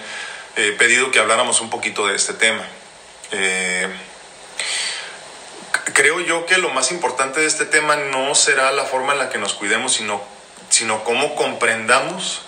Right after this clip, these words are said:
el por qué es importante cuidarnos, o sea, por qué es importante cuidar nuestra alimentación, eh, ahorita y en cualquier momento de nuestras vidas, ¿no? Creo que la mejor forma de mostrar gratitud al Ser Supremo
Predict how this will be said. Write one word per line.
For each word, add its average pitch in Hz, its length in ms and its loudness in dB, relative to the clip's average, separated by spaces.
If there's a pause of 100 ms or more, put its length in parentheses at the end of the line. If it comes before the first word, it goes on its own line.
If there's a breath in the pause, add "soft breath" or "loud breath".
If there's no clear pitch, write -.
(120)
el 117 180 2
por 107 240 -2
qué 131 200 4
es 139 120 4
importante - 600 -2
cuidarnos, - 540 2
o 107 40 -2
sea, 104 180 2
por 107 160 -4
qué - 140 4
es - 120 4
importante 120 520 -2
cuidar 110 240 2
nuestra 120 240 0
alimentación, 101 600 -2 (460 loud breath)
eh, 117 180 2
ahorita 127 600 2
y 117 240 4
en 107 100 -2
cualquier 107 300 0
momento 131 380 0
de 131 40 0
nuestras 110 300 -2
vidas, 107 340 0
¿no? 127 80 -8 (1500 loud breath)
Creo 165 240 2
que 196 180 2
la 151 220 2
mejor 135 320 -2
forma 180 400 2
de 180 100 2
mostrar 123 460 0
gratitud 127 500 -2
al 143 80 2
Ser 139 180 0
Supremo 139 500 0